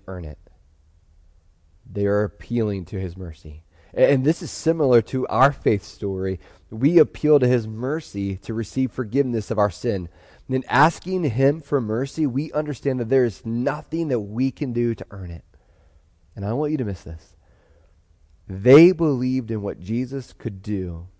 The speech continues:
before they came to Jesus.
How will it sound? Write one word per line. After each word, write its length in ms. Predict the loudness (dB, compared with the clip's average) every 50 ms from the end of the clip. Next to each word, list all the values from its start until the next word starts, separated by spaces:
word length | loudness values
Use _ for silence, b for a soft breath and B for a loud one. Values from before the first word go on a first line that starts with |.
| _ _ _ _ _ _ _ _ _ _ _
before 480 | -14 -14 -14 -8 -6 -2 0 0 0 0
they 160 | -2 -6 -8
came 400 | -8 -6 -6 -6 -6 -6 -10 -12
to 80 | -14 -16
Jesus. 540 | -18 -20 -20 -20 _ -20 -20 _ -20 -20